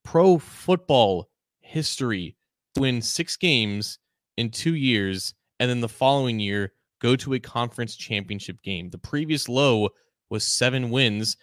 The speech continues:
and it was done by a couple teams. You had the nineteen seventy-nine Tampa Bay Buccaneers a couple of years after they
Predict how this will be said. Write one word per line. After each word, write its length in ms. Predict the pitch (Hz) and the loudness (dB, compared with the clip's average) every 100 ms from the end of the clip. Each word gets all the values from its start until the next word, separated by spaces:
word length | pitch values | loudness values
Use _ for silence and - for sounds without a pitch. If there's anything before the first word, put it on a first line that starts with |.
| _ | _
and 80 | 107 | -6
it 40 | 139 | -4
was 100 | 156 | 0
done 200 | 185 165 | 2 6
by 260 | 147 127 - | 6 6 2
a 60 | |
couple 260 | - 127 104 | -4 -4 -4
teams. 340 | - 101 110 | -6 -8 -6
You 80 | 110 | -2
had 140 | 107 | -2
the 60 | 98 | -2
nineteen 360 | 101 117 - 110 | -4 -4 -4 -10
seventy-nine 720 | - 120 113 110 113 113 110 _ _ - | -4 -2 -2 -2 0 0 -4 _ _ -6
Tampa 260 | 127 117 113 | -2 -2 0
Bay 120 | 117 | 0
Buccaneers 640 | 104 110 95 95 110 117 | 2 0 0 -4 -4 -4
a 60 | 95 | -6
couple 220 | 104 104 | -6 -6
of 60 | |
years 200 | 101 101 | -6 -6
after 280 | 98 104 110 | -4 -4 -4
they 300 | 98 104 104 | 0 2 2